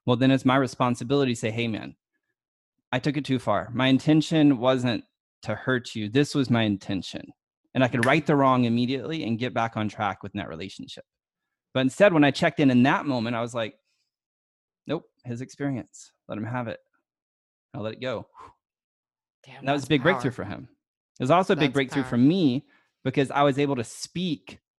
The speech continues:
Speaker 1: what was my truth in the moment, 'cause there was some truth in what I said. Part of us as, as humans, like, we're going to die. The moment we are born, we die. Like, we're on a
Speaker 2: Mm.
Speaker 1: journey to death.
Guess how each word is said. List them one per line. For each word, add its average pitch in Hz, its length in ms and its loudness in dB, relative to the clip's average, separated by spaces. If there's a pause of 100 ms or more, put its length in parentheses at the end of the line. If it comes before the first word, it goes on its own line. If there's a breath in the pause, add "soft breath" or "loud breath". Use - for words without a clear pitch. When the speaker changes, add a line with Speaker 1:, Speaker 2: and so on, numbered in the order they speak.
Speaker 1:
what 123 200 -2
was 123 160 -2
my 127 300 4
truth 143 420 0
in 117 80 -2
the 113 80 -2
moment, 131 440 0 (100)
'cause 131 140 -4
there 139 100 4
was 147 160 6
some 131 140 0
truth 160 280 -4
in 123 60 -4
what 107 120 -2
I 92 60 -4
said. - 400 -14 (1040)
Part 143 160 6
of 139 100 6
us 135 200 2
as, 123 180 -2 (120)
as 123 200 -2
humans, 120 440 2
like, 101 260 -8 (200)
we're 139 120 0
going 131 360 4
to 135 120 -2
die. 113 320 0
The 110 140 -2
moment 135 420 4
we 131 160 0
are 117 220 -2
born, 117 580 0
we 120 140 -4
die. 95 480 -8 (120)
Like, 110 160 -10
we're 127 160 -2
on 147 220 2
a 151 60 0
Speaker 2:
Mm. 139 80 -6
Speaker 1:
journey 131 260 2
to 120 140 -6
death. - 440 -14